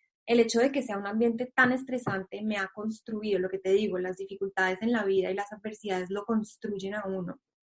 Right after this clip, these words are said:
Entonces sí, sí, ha sido chévere el proceso.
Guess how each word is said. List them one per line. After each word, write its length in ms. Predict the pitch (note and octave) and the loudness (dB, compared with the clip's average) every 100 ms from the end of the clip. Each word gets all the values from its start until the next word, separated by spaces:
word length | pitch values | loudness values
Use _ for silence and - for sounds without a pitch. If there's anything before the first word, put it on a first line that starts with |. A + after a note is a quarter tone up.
| _ _ _ | _ _ _
Entonces 520 | G3 G3 G3 F#3+ F#3+ | -14 -8 -6 -6 -6
sí, 320 | - B3+ C4 _ _ _ _ _ _ _ - - - | -4 -4 -4 _ _ _ _ _ _ _ -20 -14 -6
sí, 120 | A#3 | -4
ha 120 | A3 | -4
sido 320 | G#3+ G3+ G3 G3 - _ _ - | -2 2 2 2 -4 _ _ -10
chévere 360 | A#3 G#3+ G#3+ | -6 -4 -4
el 80 | G#3+ | -6
proceso. 480 | A3 A3+ G#3 - | -6 -8 -8 -12